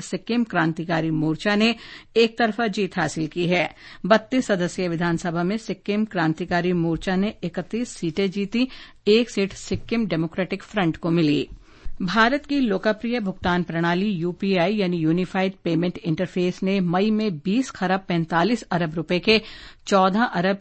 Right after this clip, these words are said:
चार करोड़ लेन देन का नया कीर्तिमान स्थापित किया। नेशनल पेमेंट्स कॉरपोरेशन of इंडिया के आंकड़ों के अनुसार पिछले वर्ष मई की तुलना में ये लेन देन उनचास प्रतिशत अधिक है।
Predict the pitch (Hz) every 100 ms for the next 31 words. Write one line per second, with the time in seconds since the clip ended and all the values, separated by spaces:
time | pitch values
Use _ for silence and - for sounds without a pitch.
0 | - 180 175 190 208 185 196 190 160 160
1 | 175 196 196 190 175 180 208 - 160 147
2 | 165 156 180 - 165 156 - 160 156 -
3 | - - - 190 202 214 - 240 247 -
4 | 175 185 196 - 151 175 165 160 214 208
5 | 170 - 175 165 190 190 220 170 165 165
6 | 156 165 151 160 190 202 - - - -
7 | 226 269 262 220 202 196 165 170 202 233
8 | 214 170 165 170 202 190 175 160 165 160
9 | 196 - - 185 - 214 220 - - 175
10 | 151 196 - 165 160 156 165 156